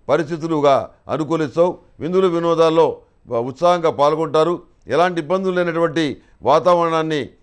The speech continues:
కల్పించుకుంటారు. కొంతమందితోటి అతిగా మాట్లాడటం వల్ల, ఎక్కువసేపు మాట్లాడటం వల్ల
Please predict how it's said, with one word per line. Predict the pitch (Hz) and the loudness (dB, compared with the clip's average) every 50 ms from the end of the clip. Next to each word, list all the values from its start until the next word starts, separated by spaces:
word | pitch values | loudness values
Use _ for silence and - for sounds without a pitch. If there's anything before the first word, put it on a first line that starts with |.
| _ _ - | _ _ -2
కల్పించుకుంటారు. | 127 143 160 156 165 143 139 135 151 139 156 156 156 170 165 - _ _ _ _ _ | -2 0 0 -2 -6 -8 -8 -8 -2 0 2 2 2 0 -4 -8 _ _ _ _ _
కొంతమందితోటి | - 143 151 170 170 175 185 202 202 175 202 202 185 170 196 190 - - _ _ _ _ _ _ _ - | -8 -4 -2 0 0 0 -2 -4 -4 -2 -2 -2 0 0 0 0 -2 -6 _ _ _ _ _ _ _ -4
అతిగా | 110 - - 185 185 214 202 | -4 -2 -2 0 0 2 2
మాట్లాడటం | 185 175 175 175 170 180 175 165 170 170 | 2 0 -2 -2 0 0 0 0 0 0
వల్ల, | 170 170 170 175 175 160 - - _ _ _ _ _ - | 0 2 2 2 2 2 0 -6 _ _ _ _ _ -12
ఎక్కువసేపు | 143 131 - 185 202 170 170 196 180 | -10 -10 -8 -10 -6 -4 -2 -2 -2
మాట్లాడటం | 160 160 160 160 160 160 170 160 165 | 0 0 0 0 0 0 0 2 2
వల్ల | 156 156 156 165 165 147 - | 2 2 4 4 4 2 2